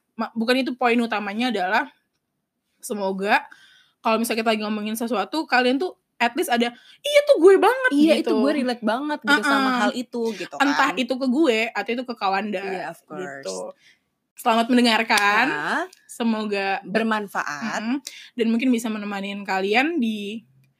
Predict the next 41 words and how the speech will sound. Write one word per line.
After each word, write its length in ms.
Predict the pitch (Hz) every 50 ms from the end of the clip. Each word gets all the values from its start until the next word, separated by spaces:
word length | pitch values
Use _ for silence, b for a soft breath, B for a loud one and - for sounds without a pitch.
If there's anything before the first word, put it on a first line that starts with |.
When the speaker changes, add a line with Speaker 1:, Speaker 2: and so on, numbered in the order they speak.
| _ _ _ _ _ _
Speaker 1:
entah 300 | - 226 240 254 247 240 -
lagi 420 | - 233 226 226 208 202 220 220 226
ngerjain 500 | 190 233 220 202 196 185 185 185 180 180
tugas 640 | - 339 330 269 240 240 233 254 247 - - - -
di 100 | _ -
Speaker 2:
Heeh, 220 | 196 196 - 214 214
atau 140 | 214 226 247
Speaker 1:
kamar. 140 | 247 233 226 226
Speaker 2:
nyetrika 460 | 247 240 202 190 269 254 - 254 240
baju 500 | 226 202 202 202 202 208 190 185 196 247 233 - 453 554
sih. 200 | 494 381 - 196 - _ - 403 339 285 247 - - - - - _ _ _ B B B B B B B B
Speaker 1:
Parah. 360 | - - 254 269 285 294 -
Speaker 2:
Nyetrika 220 | 370 339 208 208 202
baju 200 | 196 196 - - 226
itu 160 | 240 - 392 381
kayak 180 | - 330 254 214 190
Speaker 1:
Nyetrika 180 | - 339 339 294
baju 200 | 262 285 277 254 311
tuh 140 | - 523 508
kita 160 | - - - 554
Speaker 2:
wangi 120 | 453 349
Speaker 1:
bisa 160 | 339 - 349 262
apa 140 | 240 240 190
Speaker 2:
banget. 100 | - 214 233
Speaker 1:
lagi 220 | 277 330 302 285
ya 120 | 214 220 247
selain 260 | 233 - 226 208 202
Speaker 2:
Mm-mm, 120 | 208 214 214 214
Speaker 1:
nyetrika 260 | 233 226 240 233 190
Speaker 2:
mm-mm. 60 | 208 208
Speaker 1:
baju? 120 | 214 240 330
Ya 120 | - 196
itu 140 | 196 196 277
dengerin 320 | 269 269 220 185 180 180 190
podcast, 320 | 190 185 - - - -
Speaker 2:
Bener 260 | 202 202 208 208 202 180
Speaker 1:
gitu. 120 | 180 -
Speaker 2:
banget. 220 | 170 165 165 160 160 156 156 151 147
Speaker 1:
Oke, 140 | - - 202 196
pokoknya 300 | - - 247 262 311 339
intinya, 380 | 349 339 302 269 277 294 330